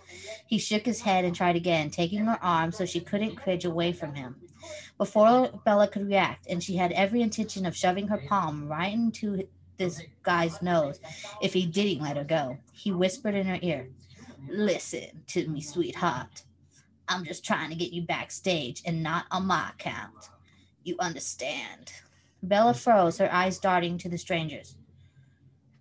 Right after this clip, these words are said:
"Oh, now you're interested, aren't you?" The man laughed and jerked his head. "Come on then, follow me." "I, I'm sorry about before,"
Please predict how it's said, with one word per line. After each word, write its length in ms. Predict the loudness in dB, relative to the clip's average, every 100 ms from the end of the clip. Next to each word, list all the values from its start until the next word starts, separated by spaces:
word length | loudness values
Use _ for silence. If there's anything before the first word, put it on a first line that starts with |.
| _ _ _ _ _ _ _ -20 _ _ _
"Oh, 180 | 0 0
now 420 | 0 2 2 0
you're 180 | -4 -6
interested, 500 | -6 -6 -6 -8 -8 -4
aren't 340 | -4 -6 -8
you?" 80 | -10 -12 -18 -20 -8
The 80 | -2
man 280 | 2 2 2
laughed 300 | 2 0 -2
and 100 | -2
jerked 280 | 0 -2 -6
his 140 | -4
head. 280 | -2 -2 -6 -16 -20 -20 -20 _ _
"Come 200 | 0 2
on 240 | -4 -8
then, 240 | -10 -8 -10
follow 400 | -6 -4 -2 -2
me." 460 | -4 -10 -16 -20 -20 -20 -20 -20 -20 -20 -20 -20 -20 -20 -20 -20 -20 -20 -20 -20 _ -20 -20 -8
"I, 320 | 0 2 2 -2 0
I'm 160 | 2
sorry 500 | 2 0 4 6 8 6
about 260 | 4 2
before," 680 | 0 -2 0 4 4 4